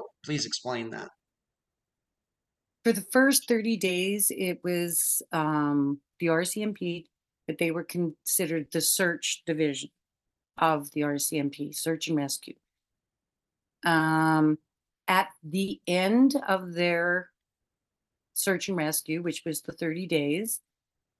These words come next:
Speaker 2: the file is then handed over to the investigative arm of the R C M P, which never occurred.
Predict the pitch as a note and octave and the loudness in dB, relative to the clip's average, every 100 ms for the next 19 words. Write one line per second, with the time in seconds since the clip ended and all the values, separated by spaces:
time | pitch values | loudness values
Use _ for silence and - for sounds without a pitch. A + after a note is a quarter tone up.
0 | - C#3 - D#3+ F3 G3+ G3 E3 - F3+ | -6 -4 4 4 6 4 2 -2 0 2
1 | F3+ F#3 G#3 F#3+ E3+ E3+ F3+ E3 D#3 E3 | 2 0 -2 -2 -2 -2 0 0 0 -6
2 | - F3 D#3 D#3 D#3 E3 E3+ - D#3 D#3 | -6 -4 -2 0 2 2 0 -2 -2 -2
3 | C#3+ C3+ - _ _ _ _ _ _ _ | -2 -4 -8 _ _ _ _ _ _ _
4 | _ _ _ _ _ _ F3+ D#3+ D3 C#3+ | _ _ _ _ _ _ 4 4 4 2
5 | D#3 C#3+ D3 C#3 C#3+ - C#3+ C#3+ - - | 0 -4 -4 -4 -6 -4 -4 -4 -10 -20
6 | _ _ _ _ _ _ _ _ _ _ | _ _ _ _ _ _ _ _ _ _
7 | D#3+ D#3 - - D3+ D3 D3 C#3 C#3 C3+ | -2 0 -2 -4 0 2 2 0 -4 -6
8 | - - - | -8 -14 -16